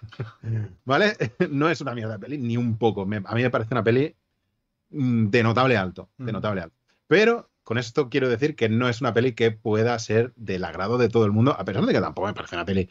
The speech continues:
Speaker 1: especialmente chunga, ni dura, ni antipática, ¿eh? Hemos visto cosas muchísimo más áridas que esta.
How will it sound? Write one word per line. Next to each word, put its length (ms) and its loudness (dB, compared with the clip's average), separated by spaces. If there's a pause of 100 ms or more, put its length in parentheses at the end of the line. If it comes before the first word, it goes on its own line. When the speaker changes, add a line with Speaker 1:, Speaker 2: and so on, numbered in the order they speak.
(280)
Speaker 1:
especialmente 760 2
chunga, 400 2
ni 100 2
dura, 240 0
ni 80 2
antipática, 680 -2
¿eh? 40 2
Hemos 200 4
visto 240 0
cosas 340 -2 (720)
muchísimo 680 4
más 260 0
áridas 680 -4
que 180 -6
esta. 320 -10